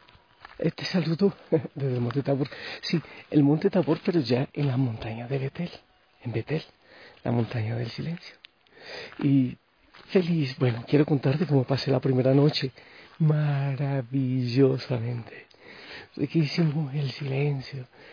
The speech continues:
Y a lo lejos, muy lejos, se ven luces. Y al orar, yo oro, siento que estoy orando por todo el mundo, porque se abre el horizonte,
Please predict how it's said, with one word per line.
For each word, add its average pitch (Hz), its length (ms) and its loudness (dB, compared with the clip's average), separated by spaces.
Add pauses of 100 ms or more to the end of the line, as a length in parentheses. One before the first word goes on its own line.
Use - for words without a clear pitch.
(380)
Y 151 120 2
a 147 80 2
lo 143 140 2
lejos, 180 760 2
muy 170 200 0
lejos, 165 580 -4
se 160 100 -4
ven 156 260 2
luces. 156 440 2 (400)
Y 143 280 6
al 139 240 2
orar, 160 440 4 (260)
yo 156 320 2
oro, 190 460 2
siento - 360 -4
que 165 100 -2
estoy 160 200 2
orando 151 280 4
por 135 200 0
todo 147 240 -2
el 147 80 0
mundo, 156 420 0 (540)
porque 147 240 0
se 139 220 2
abre 143 420 2
el 131 80 2
horizonte, 131 640 -2